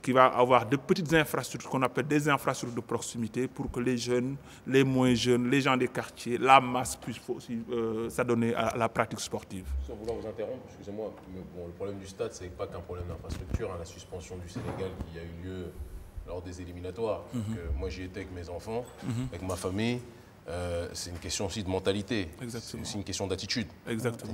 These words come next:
Speaker 2: C'est une que-, aussi une question de civisme.
Speaker 1: Mhm.
Speaker 2: Euh, on peut pas, lorsqu'on perd un match, j'ai fait plein de stades dans ma vie, j'ai été au Parc des Princes du P S G, j'étais dans des tas de stades,
Speaker 1: Mhm.
Speaker 2: pas plus que vous qui êtes sportif de haut niveau,
Speaker 1: Mhm.
Speaker 2: mais je veux dire que le comportement qu'on a eu, où on brûle,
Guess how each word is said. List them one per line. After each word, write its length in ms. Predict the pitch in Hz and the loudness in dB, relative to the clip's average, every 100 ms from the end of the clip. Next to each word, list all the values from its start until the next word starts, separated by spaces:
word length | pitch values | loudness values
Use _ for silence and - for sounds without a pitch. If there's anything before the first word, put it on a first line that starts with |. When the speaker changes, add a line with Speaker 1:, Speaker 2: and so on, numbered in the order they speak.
| 90 | -6
Speaker 2:
C'est 60 | 95 | -4
une 100 | - | -4
que-, 40 | |
aussi 140 | 92 | -6
une 80 | 98 | -6
question 220 | 92 104 | -4 -4
de 80 | 92 | -2
civisme. 420 | 90 104 117 - 76 | -2 -2 -2 -4 -6
Speaker 1:
Mhm. 300 | 123 113 117 113 - - | -6 -4 -4 -6 -16 -16
Speaker 2:
Euh, 140 | 78 80 | -10 -10
on 40 | 80 | -8
peut 100 | 90 | -10
pas, 300 | - 107 107 | 2 4 6
lorsqu'on 280 | 92 - - | 2 -4 -2
perd 220 | - 95 | 2 4
un 80 | 92 | 4
match, 380 | 104 - - - - - - | 0 0 -6 -8 -18 -20 -20
j'ai 100 | - | -16
fait 240 | 85 87 85 | -12 -10 -10
plein 260 | - 104 | 0 0
de 100 | 98 | 2
stades 300 | - - 95 | -2 -2 -2
dans 80 | 92 | -2
ma 140 | 95 | -2
vie, 260 | 95 113 117 | 0 -2 -2
j'ai 120 | 87 | -6
été 180 | 80 90 | -8 -8
au 260 | 85 85 82 | -6 -6 -6
Parc 160 | - 80 | -8 -6
des 100 | 87 | -8
Princes 280 | - 92 87 | -6 -6 -6
du 80 | 87 | -8
P 240 | 98 101 | -4 -4
S 60 | 98 | -4
G, 120 | 113 | -4
j'étais 220 | 92 90 | -6 -6
dans 160 | 73 - - - - | -8 -8 -16 -16 -8
des 80 | 67 | -2
tas 140 | 104 | 0
de 80 | 101 | 0
stades, 420 | 98 - 143 90 - | 0 4 4 2 -6
Speaker 1:
Mhm. 460 | 185 123 131 - - | -6 -6 -10 -14 -10
Speaker 2:
pas 120 | 92 | -8
plus 180 | 98 92 | -6 -6
que 80 | 98 | -4
vous 160 | 95 | -4
qui 140 | 95 92 | -4 -6
êtes 60 | |
sportif 360 | - - - 90 | -8 -10 -10 -8
de 60 | 92 | -6
haut 60 | |
niveau, 360 | 92 104 127 135 - | -4 -2 -2 -4 -6
Speaker 1:
Mhm. 80 | 131 131 - | -8 -8 -10
Speaker 2:
mais 120 | 87 87 | -8 -6
je 60 | |
veux 60 | 92 | -4
dire 180 | 98 - | -6 -2
que 80 | |
le 140 | 92 92 | -2 -2
comportement 640 | - 110 123 - 117 117 | 0 2 2 0 2 2
qu'on 160 | 113 107 | 2 0
a 80 | 107 | 0
eu, 180 | 117 | 0
où 80 | 107 | 0
on 140 | 98 95 | 0 0
brûle, 420 | 98 147 127 | 6 8 6